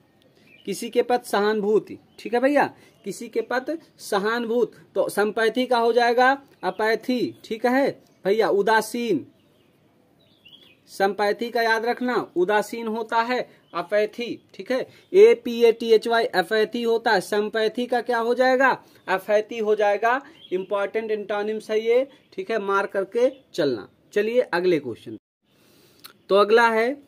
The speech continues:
the antonyms of keen, ठीक है, के डबल ई एन, कीन।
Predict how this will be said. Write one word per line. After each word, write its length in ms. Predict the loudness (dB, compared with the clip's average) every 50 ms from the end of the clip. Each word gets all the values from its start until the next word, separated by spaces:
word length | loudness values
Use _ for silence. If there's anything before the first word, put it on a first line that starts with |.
| _ _ _ _
the 140 | 0 2 2 4
antonyms 580 | 2 2 2 0 0 0 2 0 -2 0 0 -2
of 180 | 0 0 -2 -4 -8 _ _ -6
keen, 260 | -2 0 0 0 0 -2 -8 _ _ _ _ _ _ _ _ _ _ _ _ -6
ठीक 120 | -2 0 2
है, 120 | 0 0 -2 -6 -14 -20 _ _ _ 6
के 140 | 8 8
डबल 280 | 8 8 6 4 2 2
ई 40 | 2
एन, 180 | 2 2 2 0
कीन। 280 | -6 -8 -4 -4 -4